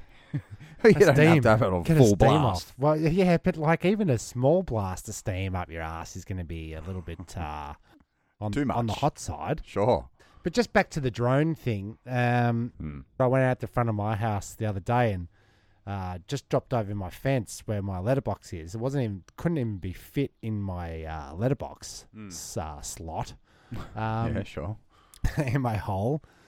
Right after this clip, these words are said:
Speaker 2: um, was a, a very expensive looking advertisement which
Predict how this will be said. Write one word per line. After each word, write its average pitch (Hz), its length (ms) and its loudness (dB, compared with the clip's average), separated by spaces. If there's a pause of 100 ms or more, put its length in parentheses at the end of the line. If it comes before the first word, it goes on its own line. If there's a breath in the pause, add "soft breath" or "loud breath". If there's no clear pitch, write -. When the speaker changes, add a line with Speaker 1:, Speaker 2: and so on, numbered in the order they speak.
(260 soft breath)
Speaker 2:
um, 131 440 4
was 131 540 4 (100)
a, 113 500 -2
a 113 60 -10 (100)
very 170 260 6
expensive 120 800 -4
looking 107 440 -4
advertisement 98 800 -4
which - 320 -10